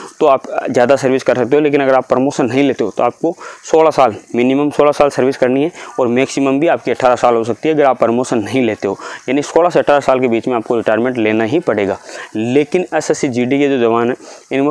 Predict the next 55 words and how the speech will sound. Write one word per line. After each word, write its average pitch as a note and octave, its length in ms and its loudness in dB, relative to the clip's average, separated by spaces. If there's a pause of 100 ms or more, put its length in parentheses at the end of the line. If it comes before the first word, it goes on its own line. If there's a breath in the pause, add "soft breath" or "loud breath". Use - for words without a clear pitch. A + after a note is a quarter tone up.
(140)
minimum C#3 460 0
आपकी C#3+ 240 -4
कितने C#3+ 280 -4
से - 120 -4
ईयर C#3 160 2
की C3+ 100 -2
service B2 300 -2
है, D#3 80 0 (100)
बीस D#3 280 -2
year G#2 160 -4
की, G2 100 -10
यानी - 440 -6
minimum C3 380 0
आपको B2 240 0
बीस C3 260 -4
साल C3 260 0 (200)
service B2 320 -2
करनी C3 240 0
पड़ेगी C3 320 0 (420 loud breath)
और B2 100 2
maximum D3 560 0
आप A#2+ 140 2
साठ C#3 280 0
साल A#2+ 180 0
की A2+ 100 -4
उम्र A2 220 -2
तक G3+ 140 -2 (420)
कर B2+ 80 -2
सकते - 320 -8
हो। G#2+ 100 -8 (320 loud breath)
पहले B2+ 160 0
सत्तावन B2 320 2
साल C3 200 0
की C3+ 100 -2
थी, D#3 140 -2
अब - 160 0
तीन B2+ 140 0
साल B2 180 0
बढ़ा A2+ 220 0
के C#3+ 120 -2
साठ C#3+ 280 0
साल B2+ 180 2
तक B2+ 140 -4
कर A2+ 100 0
दिए, B2+ 140 -2 (320 loud breath)
यानी C3 140 -2
साठ D3+ 280 0
साल C3+ 200 2
की C3 80 -2
उम्र A#2+ 200 0
तक B2+ 180 0
आप G#2+ 160 0
इन A#2 80 -2
forces A2+ 380 -2
में E3+ 120 -2